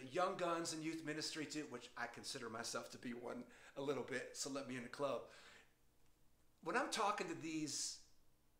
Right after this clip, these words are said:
uh, youth ministries in the small, medium, and large church setting, in the urban, in the suburban, in the rural setting, I, I, I see the church, from my vantage point, I see the church in a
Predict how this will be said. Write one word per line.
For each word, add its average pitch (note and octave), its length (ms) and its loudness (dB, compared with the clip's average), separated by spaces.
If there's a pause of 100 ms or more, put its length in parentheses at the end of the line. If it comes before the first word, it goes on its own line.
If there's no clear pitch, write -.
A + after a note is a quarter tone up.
(160)
uh, C#3+ 60 -4 (160)
youth E3+ 280 -2
ministries C3 640 -2 (920)
in D#3+ 100 4
the D3 60 0
small, - 760 6 (120)
medium, C#3+ 580 2 (240)
and B2+ 160 -4
large C3+ 400 8
church - 300 2
setting, G#2+ 340 -4 (1200)
in F3+ 220 4
the F#3+ 100 0 (120)
urban, E3+ 480 8 (460)
in D#3 100 0
the D#3+ 60 2
suburban, D3+ 760 6
in D3+ 80 -4
the D3+ 80 0
rural D3+ 460 2
setting, A#2+ 420 2
I, D3 40 4
I, D#3+ 320 2
I F#3+ 40 4
see C4 240 6
the G3 120 0
church, G3 300 4 (220)
from F3 160 2
my G#3+ 160 6
vantage G#3 500 0
point, C#3+ 180 2 (220)
I G3 60 6
see A#3 220 6
the - 120 -4
church E3 460 0
in C3+ 80 -4
a B2 80 0